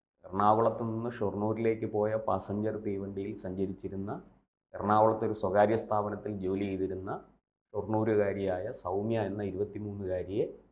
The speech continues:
ട്രെയിനിൽ നിന്ന് ബലമായിട്ട്, ഓടിക്കൊണ്ടിരുന്ന ട്രെയിനിൽ നിന്ന് ബലമായിട്ട് പുറത്തേക്ക് തള്ളിയിട്ട്,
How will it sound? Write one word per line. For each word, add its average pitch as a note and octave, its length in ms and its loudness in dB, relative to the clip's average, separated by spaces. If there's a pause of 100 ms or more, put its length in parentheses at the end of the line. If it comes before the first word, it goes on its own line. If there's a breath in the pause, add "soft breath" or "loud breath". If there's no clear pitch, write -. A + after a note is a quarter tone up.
(460)
ട്രെയിനിൽ A2+ 420 2
നിന്ന് G#2 500 -4
ബലമായിട്ട്, G#2 560 2
ഓടിക്കൊണ്ടിരുന്ന C3+ 640 4
ട്രെയിനിൽ G#2 440 -2
നിന്ന് A2 200 -10
ബലമായിട്ട് A2 640 -2
പുറത്തേക്ക് G#2+ 600 -4
തള്ളിയിട്ട്, F#2+ 520 -2